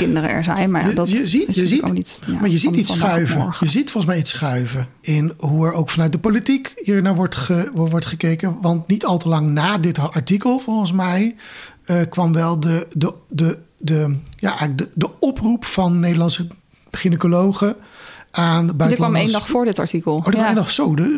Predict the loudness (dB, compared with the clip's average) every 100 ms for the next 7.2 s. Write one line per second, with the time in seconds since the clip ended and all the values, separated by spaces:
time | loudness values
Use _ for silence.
0 | -2 0 0 2 2 0 0 2 2 2
1 | -4 -6 -2 0 0 -2 -2 0 0 0
2 | -2 0 -2 -2 -8 -20 -20 -20 -20 -20
3 | -10 -2 2 2 0 -4 -2 0 0 0
4 | -4 -8 _ 0 2 2 2 2 2 2
5 | 2 0 0 -4 -4 -8 -12 -16 -20 -12
6 | 0 2 2 0 -2 -2 0 0 0 0
7 | 0 0